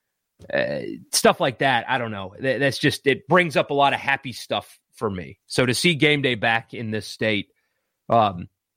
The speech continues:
drums up some really good memories. And so I'll talk about guest pickers and all that stuff all day long with you guys. This is already, it's eight twenty in the morning, the second scam call I've gotten today. The second one today. It's eight twenty in the morning.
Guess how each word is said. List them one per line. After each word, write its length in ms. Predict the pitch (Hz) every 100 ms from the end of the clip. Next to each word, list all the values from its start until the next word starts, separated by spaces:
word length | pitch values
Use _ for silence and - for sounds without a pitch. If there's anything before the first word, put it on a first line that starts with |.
| _ -
drums 360 | 139 160 139
up 160 | 139 135
some 180 | - 120
really 180 | 123 113
good 220 | 117 98
memories. 500 | 98 92 78 64 -
And 140 | 110
so 240 | 117 101 - _
I'll 140 | 139 165
talk 200 | 175 135
about 240 | 131 107
guest 220 | 143 -
pickers 300 | 143 123 120
and 80 | 104
all 100 | 110
that 160 | 104 -
stuff 240 | 110 101 _ _ _
all 220 | 139 165
day 180 | 165 151
long 320 | 135 117 110
with 160 | 95 92
you 120 | 95
guys. 280 | - 69 - _ -
This 160 | 196
is 140 | 202 139
already, 560 | 160 226 175 131 104
it's 160 | 147 143 -
eight 200 | 220 -
twenty 220 | 190 180
in 80 | 156
the 60 |
morning, 320 | 135 127 113 - -
the 80 | 135
second 360 | - 180 170 156
scam 420 | - 156 147 139
call 360 | 120 95 92 _
I've 180 | - 123
gotten 280 | 135 123 113
today. 300 | 113 95 67 _ _
The 60 | 120
second 300 | 185 170 156
one 160 | 95 87 _ _ -
today. 280 | 120 98 - _ _ _ -
It's 140 | 131
eight 200 | 196 208
twenty 240 | - 180 160
in 60 |
the 60 | 135
morning. 300 | 123 95